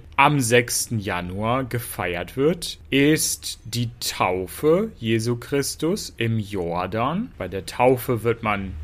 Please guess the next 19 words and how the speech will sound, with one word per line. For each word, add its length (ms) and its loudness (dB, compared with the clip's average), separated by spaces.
symbolisch 1120 2
reingewaschen 1300 2
von 360 0
den 240 -4
Sünden, 840 0
von 220 0
den 180 -2
schlechten 760 2
Dingen, 460 4
die 140 -2
man 360 0
gemacht 560 0
hat. 400 -2
Und 200 8
die 100 4
dritte 400 4
Sache 720 4
ist 360 -2
das 520 0